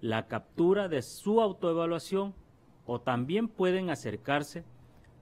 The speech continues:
a su jurisdicción sanitaria y acudir a los centros integrales de servicio, sis, en donde personal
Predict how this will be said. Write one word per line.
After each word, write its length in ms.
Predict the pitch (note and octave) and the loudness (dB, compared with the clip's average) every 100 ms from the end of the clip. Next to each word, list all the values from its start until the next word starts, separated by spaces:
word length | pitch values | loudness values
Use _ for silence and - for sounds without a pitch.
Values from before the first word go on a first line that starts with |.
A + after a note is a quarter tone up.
| - - | -20 -10
a 140 | B2 B2 | -2 -2
su 260 | - A#3+ | 2 0
jurisdicción 720 | B3 F#3+ D3+ A#2+ - - E3 | 0 -2 -2 -4 -8 -2 -2
sanitaria 720 | D#3+ B2+ A2 G2+ C#3+ D#3 F#3+ A3+ - - - | -2 -4 -4 -2 -2 -2 -4 -12 -20 -20 -8
y 100 | C3 C3 | 2 4
acudir 680 | B2 - B2+ B2 D#3+ F#3+ F#3 | 4 0 -2 2 4 4 2
a 60 | |
los 200 | C#3+ A2+ | 0 -2
centros 540 | - D#3 E3+ F3+ E3+ C#3 | -2 0 0 -4 -8 -8
integrales 720 | A#2 A#2 G#2+ C3+ D3+ E3 - - - - | -6 -4 0 0 0 -2 -10 -20 -20 -16
de 220 | A2+ C#3 | -2 -2
servicio, 680 | C#3 D3+ C#3+ F#3 F3 C#3 A2+ - - _ _ | 0 -2 0 -2 -4 -10 -14 -20 -20 _ _
sis, 500 | - - F#3 - - - - - | -10 0 0 0 -14 -20 -20 -12
en 200 | A2+ A2+ | -4 -2
donde 280 | A#2 A2+ A2 | 0 0 -2
personal 800 | - A2+ G2 A2+ A#2+ D3 E3 | -2 -6 -4 -2 0 2 0